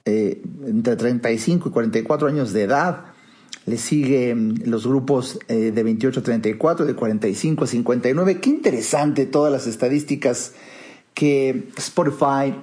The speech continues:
pues, me reporta también. Simplemente cuando has, eh, tienes la oportunidad de observar un camino recorrido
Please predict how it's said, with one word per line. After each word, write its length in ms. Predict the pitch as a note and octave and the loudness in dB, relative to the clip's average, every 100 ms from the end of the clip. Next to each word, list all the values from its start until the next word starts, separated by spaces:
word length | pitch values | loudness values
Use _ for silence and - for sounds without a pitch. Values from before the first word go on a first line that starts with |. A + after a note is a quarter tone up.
| - | -6
pues, 260 | - A#2 - | -2 -2 0
me 120 | C3 | -2
reporta 520 | A#2 A#2+ C#3+ C#3 D3 | -2 -2 0 0 0
también. 600 | C#3+ A2+ A#2 C3 C#3 C3 - - - - - - _ - | -2 0 0 2 0 -4 -12 -20 -20 -20 -20 -20 _ -16
Simplemente 760 | - D3+ C#3 C#3+ C3+ B2 C#3 | -4 -2 0 0 0 0 0
cuando 800 | - B2+ A#2+ A#2 A#2+ A#2+ A#2+ - - _ _ _ _ - | 0 0 0 2 2 0 -2 -4 -12 _ _ _ _ -4
has, 420 | B2+ C3 - - | -2 -2 -4 -2
eh, 420 | C3 B2 - - - - | -2 -2 -4 -4 -4 -4
tienes 200 | D3+ D3 | 0 0
la 80 | C3 | 0
oportunidad 320 | B2+ A#2 C#3 | 0 0 2
de 80 | C#3 | 0
observar 420 | - C3+ B2 C3 | 0 -2 0 2
un 140 | C#3 C3 | 0 0
camino 580 | A#2+ C3 D3 C#3+ B2 | -2 0 2 2 2
recorrido 720 | A#2+ A#2+ C3 C3 C3+ C3 A#2+ | 0 -2 -2 0 2 2 0